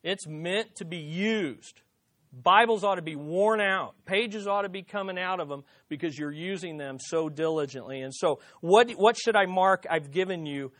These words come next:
uh, six things. And I, let me add a seventh one. Record dates of key decisions. So you got seven things to mark in your Bible. Number seven is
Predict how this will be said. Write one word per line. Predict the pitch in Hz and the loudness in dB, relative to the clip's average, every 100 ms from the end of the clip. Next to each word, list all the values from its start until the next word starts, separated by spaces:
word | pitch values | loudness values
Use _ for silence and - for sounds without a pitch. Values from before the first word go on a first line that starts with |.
| _ _ - | _ _ -4
uh, | 139 131 | -2 -2
six | - - 202 - - | -4 -6 -6 -6 -6
things. | 170 147 110 - - _ _ _ | -4 -4 -8 -16 -20 _ _ _
And | 151 156 | -4 -2
I, | 160 147 | -2 -2
let | 156 190 | -4 -4
me | 175 | -4
add | 151 170 | -2 -2
a | 147 | -2
seventh | - 156 160 131 - | -2 -2 -2 -4 -10
one. | 113 101 - _ _ | -14 -14 -18 _ _
Record | 160 165 - 208 240 180 139 | -8 -8 2 6 6 4 -2
dates | 165 202 143 - - | 0 0 -2 -8 -8
of | 151 127 | -8 -8
key | - 190 196 208 | -8 -6 -4 -6
decisions. | 175 156 - 160 165 139 101 - - _ | -6 -8 -6 -6 -6 -8 -16 -20 -20 _
So | 156 | -8
you | 151 | -2
got | 196 175 | -2 -2
seven | - 196 220 233 | -4 2 2 2
things | 190 185 190 156 | -4 -4 -6 -10
to | 151 | -10
mark | 143 151 160 160 | -4 -2 -2 -4
in | 139 | -10
your | 123 | -6
Bible. | 127 127 131 107 | -4 -4 -6 -10
Number | 113 165 160 | -12 -10 -10
seven | - 165 160 160 | -6 -2 -2 -2
is | 127 | -10